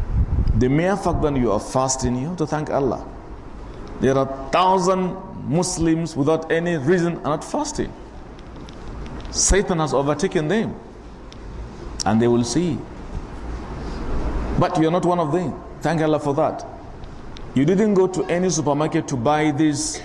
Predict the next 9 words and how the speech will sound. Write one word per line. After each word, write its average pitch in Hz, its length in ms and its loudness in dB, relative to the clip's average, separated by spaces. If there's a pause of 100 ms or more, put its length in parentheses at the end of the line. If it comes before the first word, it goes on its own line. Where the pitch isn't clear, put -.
(240)
guidance. 107 460 2
You 123 80 0
didn't. 127 400 0 (580)
It 123 100 4
is 147 100 4
Allah's 202 240 4
wish 226 140 2
for 226 100 2
you. 247 300 0